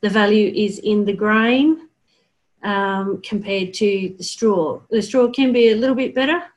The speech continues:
um, in terms of crude protein, but, um, this is where we're getting the most bang for our buck, picking out those, um, stray faba beans that haven't been collected at harvest.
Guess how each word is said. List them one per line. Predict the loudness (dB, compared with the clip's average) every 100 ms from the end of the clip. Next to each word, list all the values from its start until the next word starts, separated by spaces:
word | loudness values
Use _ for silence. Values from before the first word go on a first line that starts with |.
| -6
um, | -4 -2 -4
in | -6
terms | -4 -4
of | -4
crude | -4 -4 -2
protein, | -4 -2 -2 -2 -4 _ _ _ _
but, | -2 -2 -4 -14 -20 -12
um, | -8 -8 -8 -10
this | -12 -10
is | -8
where | -6 -6
we're | -4
getting | -4 -4 -4 -8 _ -12
the | -4
most | 0 0 -2
bang | -4 -4
for | -4
our | -6
buck, | -6 -8 -8
picking | -6 -4 -2 -4
out | -6 -12
those, | -8 -8 -8 -12 _ _ _ _
um, | -12 -8 -8 -10 -16 _
stray | -10 -4 -2 -2
faba | -4 -6 -4
beans | -4 -6 -6
that | -8
haven't | -6 -6
been | -6 -8
collected | -6 -8 -8 -8
at | -8
harvest. | -6 -6 -8 -14